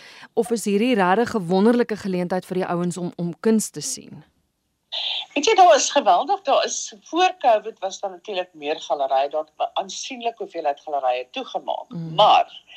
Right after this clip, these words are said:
Speaker 2: daar is nog steeds, eh, 'n fantastiese geleentheid om baie galerye te besoek. Ek dink daar is seker omtrent twaalf goeie
Speaker 1: Sure.
Speaker 2: galerye in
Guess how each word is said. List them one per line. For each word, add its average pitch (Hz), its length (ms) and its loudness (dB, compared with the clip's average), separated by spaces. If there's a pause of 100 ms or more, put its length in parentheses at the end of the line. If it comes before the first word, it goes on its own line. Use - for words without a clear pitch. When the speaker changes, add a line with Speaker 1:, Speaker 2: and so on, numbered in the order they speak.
(280)
Speaker 2:
daar - 180 4
is - 140 -8
nog - 140 -8
steeds, - 640 -6 (100)
eh, 156 520 0 (540)
'n - 200 0
fantastiese 202 680 -2
geleentheid 156 580 -6
om 156 180 -16
baie 156 320 6
galerye 123 580 -4
te - 100 -20
besoek. 123 400 -14
Ek - 340 -4
dink 147 220 -6
daar 147 200 -2
is 151 120 -8
seker 170 220 -8
omtrent 135 340 -16
twaalf 139 400 0
goeie - 340 -6
Speaker 1:
Sure. 233 120 -2
Speaker 2:
galerye 127 560 0 (100)
in 139 260 -16